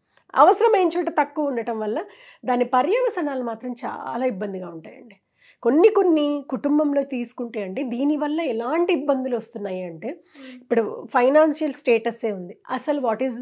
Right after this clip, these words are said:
Speaker 1: our financial status? ఎలా ఉంది, మనకి ఏమున్నాయి, ఏం లేవు, అంటే ఎన్ని ఆస్తులు ఉన్నాయి,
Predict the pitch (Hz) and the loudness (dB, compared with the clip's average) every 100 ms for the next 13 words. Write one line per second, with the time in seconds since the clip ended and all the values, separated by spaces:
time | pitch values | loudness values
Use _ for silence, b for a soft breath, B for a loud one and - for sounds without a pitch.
0 | 262 247 240 233 196 196 190 202 202 - | -4 -4 -4 -4 -4 -8 -12 -14 -16 -12
1 | - 180 185 - _ _ _ - 196 208 | -10 -8 -10 -16 _ _ _ -6 -4 -4
2 | 240 254 247 240 b b b 214 208 208 | -6 -8 -10 -16 b b b -2 0 0
3 | 202 269 277 240 233 247 _ _ _ _ | -2 -2 -4 -6 -12 -18 _ _ _ _
4 | _ _ 214 240 302 269 233 226 214 285 | _ _ 0 2 4 2 0 -2 -4 -6
5 | 254 - 214 311 392 214 220 - 220 196 | -8 -6 -2 0 0 -4 -8 -8 -8 -6
6 | 247 | -10